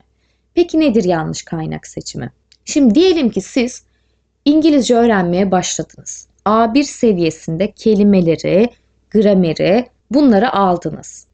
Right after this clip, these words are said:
Basit cümleler, yani yine bahsettiğimiz gibi mesela rutinlerle alakalı böyle dinlemeler, videolar izliyorsunuz. Ama gidip de siz B iki seviyesinde, C bir seviyesinde bir video açarsanız o videodan tabii ki de hiçbir şey anlamazsınız.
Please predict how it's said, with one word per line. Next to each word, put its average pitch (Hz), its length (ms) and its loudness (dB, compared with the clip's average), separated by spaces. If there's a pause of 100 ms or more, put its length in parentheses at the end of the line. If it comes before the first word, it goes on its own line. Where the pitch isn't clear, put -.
Basit 330 440 -2
cümleler, 214 600 0 (100)
yani 175 260 0 (200)
yine 220 300 2
bahsettiğimiz 190 760 -2
gibi - 180 -12
mesela 190 460 0
rutinlerle 202 760 2
alakalı 156 720 -6
böyle 202 380 2 (140)
dinlemeler, 180 680 2
videolar 170 600 0
izliyorsunuz. - 720 -8 (120)
Ama 294 200 2
gidip 208 520 -2
de 170 80 0
siz - 500 -6 (1080)
B 214 240 2
iki 233 260 -2
seviyesinde, 170 840 -2
C 202 300 2
bir 262 60 0
seviyesinde 214 720 0
bir 202 160 2
video 214 280 0
açarsanız - 1040 -4
o 277 160 0
videodan 196 360 0
tabii 220 240 0
ki - 60 -14
de 196 60 2
hiçbir 220 300 -6
şey 262 220 -2
anlamazsınız. 165 920 -6